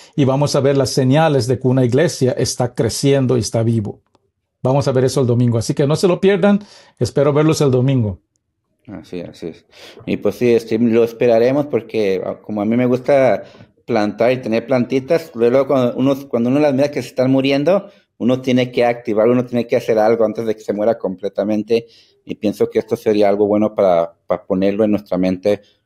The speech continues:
Speaker 2: para cuando miremos esas cosas que hacen una iglesia que se muera, poder
Speaker 1: Amén.
Speaker 2: cambiarlo y aliviarlo.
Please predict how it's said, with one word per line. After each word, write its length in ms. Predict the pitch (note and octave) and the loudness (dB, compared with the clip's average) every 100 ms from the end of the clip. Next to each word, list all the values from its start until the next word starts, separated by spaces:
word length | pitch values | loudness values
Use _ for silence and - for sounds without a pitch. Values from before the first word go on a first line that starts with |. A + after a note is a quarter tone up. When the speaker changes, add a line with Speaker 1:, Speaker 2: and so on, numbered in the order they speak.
| _ _ | _ _
Speaker 2:
para 180 | - F#2 | -2 0
cuando 200 | G#2 G2 | 0 0
miremos 520 | G2 G2 G#2+ A#2 A2+ - | 0 0 0 0 -2 -4
esas 320 | A2+ A#2 - | -2 -2 -4
cosas 420 | - A#2+ A#2 B2+ | -2 -2 0 -4
que 200 | - G#2 | -2 -2
hacen 240 | F#2 G#2 G#2 | 0 -2 -2
una 120 | G#2 | -2
iglesia 360 | G2+ G2+ A2 | -2 -4 -6
que 80 | - | -8
se 100 | - | -8
muera, 400 | F#2+ A2 C#3+ D#3 _ _ _ _ _ - | -2 2 2 -2 _ _ _ _ _ -4
poder 400 | F#2 F#2+ G2 A2+ | 0 2 0 0
Speaker 1:
Amén. 160 | A#2 | 2
Speaker 2:
cambiarlo 720 | F#2+ F2+ F#2+ F#2+ E2+ F2+ - _ _ | 2 0 0 0 -2 -6 -10 _ _
y 140 | - F2+ | -16 -10
aliviarlo. 540 | E2+ E2+ E2+ D#2+ E2 | -8 -8 -8 -10 -14